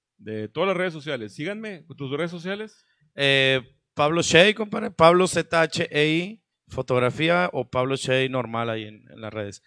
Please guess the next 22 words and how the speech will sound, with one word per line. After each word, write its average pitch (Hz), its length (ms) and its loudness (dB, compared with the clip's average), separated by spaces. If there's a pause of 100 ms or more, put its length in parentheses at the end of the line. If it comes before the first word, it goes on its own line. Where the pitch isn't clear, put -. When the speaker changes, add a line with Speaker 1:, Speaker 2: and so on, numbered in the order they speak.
(160)
Speaker 2:
O 135 100 2
igual 135 220 8
en 156 120 0
Instagram. 131 540 -4 (220)
Twitter 170 280 -4
no 170 140 -12
tengo, 175 240 -8
no, 160 80 -8
no 156 240 -8
me 160 80 -2
gusta. 156 380 -4 (220)
Speaker 1:
No, 98 220 -18
bueno, 113 120 -8
Speaker 2:
Nomás 147 220 6
Speaker 1:
sí. - 40 -2
Speaker 2:
cuando 180 140 4
hay 180 100 6
un 185 80 -2
chisme 190 320 -4
ahí 175 120 0
me 170 100 -4
meto. 139 360 -6